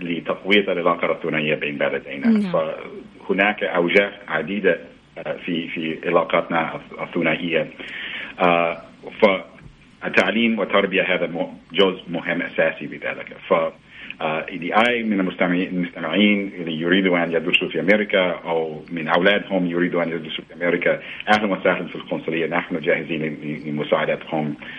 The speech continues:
Speaker 1: آه، ب-، بخيار المضبوط ل-، للدراسة في أمريكا. وكمان أنا نعرف أنه في بعض ال-، آه، frustrations، ما بعرف الكلمة بال-، بال-، بالعربي، آه، أنه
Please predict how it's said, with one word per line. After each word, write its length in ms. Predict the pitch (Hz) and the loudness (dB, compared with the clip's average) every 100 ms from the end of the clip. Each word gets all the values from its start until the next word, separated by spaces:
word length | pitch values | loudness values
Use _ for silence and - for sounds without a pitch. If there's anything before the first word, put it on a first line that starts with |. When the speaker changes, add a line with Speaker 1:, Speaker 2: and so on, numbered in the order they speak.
| - - | -12 -2
Speaker 1:
آه، 140 | 71 | 0
ب-، 520 | 71 78 73 73 73 | 0 0 0 2 0
بخيار 680 | 73 69 - 87 85 82 76 - | 0 0 4 4 4 2 -2 -6
المضبوط 600 | 73 73 - 87 - - | -4 -4 0 0 0 0
ل-، 40 | |
للدراسة 580 | 73 73 78 80 78 - | 0 0 0 2 2 0
في 160 | - 76 | -2 0
أمريكا. 460 | 73 73 73 69 - - - - | 0 0 -2 -4 -6 -14 -14 2
وكمان 340 | 104 135 131 | 6 6 4
أنا 360 | 117 123 120 113 | 0 0 2 2
نعرف 440 | 117 123 113 95 95 | 2 2 2 2 2
أنه 240 | 95 92 | 2 0
في 440 | 90 123 120 117 110 | -4 -2 0 0 0
بعض 340 | 104 110 104 | 2 2 2
ال-، 560 | 98 90 85 82 80 78 - - - - 85 | 0 2 2 2 0 -2 -12 -20 -20 -14 -2
آه، 480 | 85 82 80 80 73 73 - - - | 2 4 4 2 0 -10 -18 -20 -14
frustrations، 640 | - 92 - 113 104 87 | 4 4 6 4 4 0
ما 80 | 92 | 2
بعرف 280 | 92 92 - | 4 2 0
الكلمة 320 | 87 92 87 | -2 0 0
بال-، 220 | 80 78 | -2 -6
بال-، 440 | 78 80 80 80 80 | -8 -6 -4 -6 -8
بالعربي، 600 | 85 80 85 85 80 80 | -12 -2 -2 0 -2 0
آه، 640 | 87 - 87 82 82 - 95 | 0 0 0 0 -2 -4 -2
أنه 360 | 92 87 85 | 2 4 2